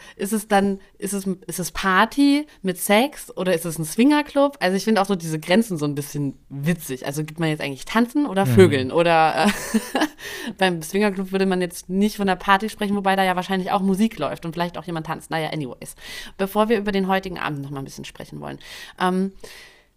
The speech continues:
Speaker 1: wollen wir noch mal teilen, ob wir auf den vergangenen Sexpartys, sexpositiven Partys, auf denen wir waren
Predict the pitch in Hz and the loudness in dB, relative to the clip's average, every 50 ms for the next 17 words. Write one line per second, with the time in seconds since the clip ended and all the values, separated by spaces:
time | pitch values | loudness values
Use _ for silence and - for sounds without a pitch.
0 | _ _ _ _ - - - - - 53 - - 170 180 208 262 302 302 - 440 | _ _ _ _ -20 -20 -20 -20 -20 -10 -4 0 2 4 4 4 4 2 0 -2
1 | 415 392 - 196 214 196 185 180 180 180 - - - 165 135 143 - - 147 139 | -4 -2 -2 0 0 2 2 0 0 -2 -4 -6 -6 -6 -6 -6 -8 -8 -12 -12
2 | - 147 139 - 147 135 143 151 165 165 - - 151 - - - _ - - 185 | -12 -12 -14 -12 -12 -10 -6 -6 -6 -6 -6 -8 -10 -10 -12 -10 _ -4 -2 -2
3 | 170 156 156 156 190 190 175 - 160 147 - - - - 185 175 160 170 170 - | -2 -2 -4 -4 -4 -6 -4 -6 -8 -10 -12 -10 -6 -2 -2 -2 -2 -2 -4 -6
4 | 180 175 170 175 170 - - 185 175 170 - 190 175 - - 147 - - 156 156 | -8 -6 -6 -4 -2 -2 -2 -2 -2 -4 -6 -6 -8 -8 -12 -14 -10 -6 -6 -4
5 | 156 147 143 135 135 156 165 165 190 196 202 208 170 - 147 143 135 143 156 180 | -4 -4 -6 -6 -2 0 2 2 4 4 2 2 0 -2 -6 -6 -4 -4 -2 -4
6 | 226 277 - | -4 -6 -8